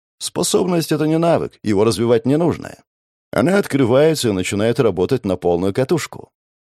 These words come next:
«Подождите», — остановил я девушку. «Меня заинтересовала маска лицедея, но мне не хватает обмана. Есть только тридцать два очка.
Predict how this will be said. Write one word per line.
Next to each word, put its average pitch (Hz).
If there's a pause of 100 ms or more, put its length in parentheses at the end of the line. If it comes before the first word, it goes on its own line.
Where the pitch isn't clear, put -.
«Подождите», — 147 (140)
остановил 95
я 98
девушку. 58 (340)
«Меня 117
заинтересовала 117
маска 90
лицедея, 65
но -
мне 185
не 185
хватает 151
обмана. 143 (140)
Есть 139
только 120
тридцать 135
два 85
очка. 57